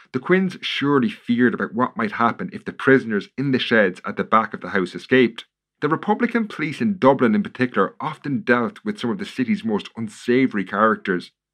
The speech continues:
As I mentioned, criminals, gangsters, that type of person, and you'd have to imagine they may not have appreciated Rose and Margaret's involvement in their detention. Now, while the whole Republican police system in Dublin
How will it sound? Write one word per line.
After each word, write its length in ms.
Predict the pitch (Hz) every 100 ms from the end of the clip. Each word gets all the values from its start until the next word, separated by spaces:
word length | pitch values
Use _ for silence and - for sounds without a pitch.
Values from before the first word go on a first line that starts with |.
| _
As 140 | 117 120
I 40 |
mentioned, 340 | 113 117 95 -
criminals, 560 | - 123 110 98 90
gangsters, 600 | - 107 113 107 - 90
that 220 | - 120 -
type 220 | 101 90
of 100 | 90
person, 480 | 107 104 - 92 -
and 100 | 131
you'd 100 | 135
have 220 | - 185
to 80 | 156
imagine 500 | 135 139 127 110 87
they 160 | 95 151
may 120 | 151
not 140 | 139 139
have 100 | 117
appreciated 720 | - 127 120 120 101 98 87
Rose 380 | 107 117 113 110
and 120 | 101
Margaret's 460 | 101 113 98 92
involvement 640 | 104 90 104 110 107 90 -
in 100 | 98
their 100 | 90
detention. 600 | 87 - 104 113 - 90 - _ _ -
Now, 100 | 180
while 180 | 214 226
the 80 | 190
whole 520 | 170 160 143 123 -
Republican 600 | 123 - 139 123 120 107
police 380 | - 110 117 117
system 460 | 110 104 98 90 -
in 180 | 117 131
Dublin 440 | 123 104 92 90